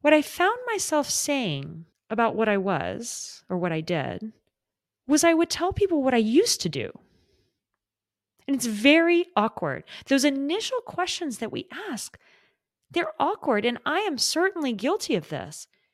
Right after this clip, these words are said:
but I've never really thought about the position it puts someone in until it happened to me. If you're asking them about something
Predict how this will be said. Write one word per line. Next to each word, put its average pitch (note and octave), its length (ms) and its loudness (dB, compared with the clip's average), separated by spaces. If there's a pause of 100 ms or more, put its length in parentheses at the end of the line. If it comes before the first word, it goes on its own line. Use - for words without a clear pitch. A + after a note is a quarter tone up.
(320)
but D4+ 80 -2
I've D4+ 160 0
never D4+ 580 -2
really E4 360 -2
thought D#4+ 500 -2
about G#3+ 300 -4
the G3+ 60 -10
position G#3+ 760 -6
it - 140 -10
puts - 220 -12
someone E3 400 -4
in C3+ 280 -6 (460)
until A3 300 -4
it C4 120 -2
happened G3+ 360 -4
to G#3 120 -6
me. G#3 380 -6 (1800)
If - 160 -4
you're E4 220 -4
asking G#4+ 400 -6 (320)
them G#3+ 340 4
about G#3 300 -2
something D#3 760 -4